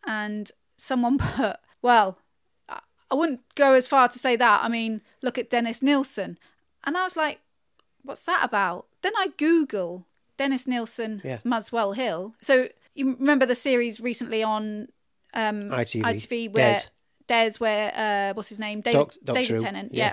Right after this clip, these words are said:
Speaker 1: played him. And it, it was really, like,
Speaker 2: Incredible.
Speaker 1: Yeah, and
Speaker 2: Dark.
Speaker 1: so many people watched it. If you Google it, it says he's the Muswell Hill murderer.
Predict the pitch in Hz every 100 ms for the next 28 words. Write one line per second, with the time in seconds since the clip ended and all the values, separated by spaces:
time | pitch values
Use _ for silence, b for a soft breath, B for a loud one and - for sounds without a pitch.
0 | - - 254 220 185 190 220 208 233 -
1 | - 240 233 190 220 240 208 190 190 143
2 | 127 117 120 175 240 - 123 120 - -
3 | _ - - 330 294 247 226 226 - -
4 | 185 - b b 269 302 349 330 208 226
5 | - 262 302 285 302 277 302 277 294 285
6 | - 294 277 269 302 247 240 285 339 359
7 | 208 185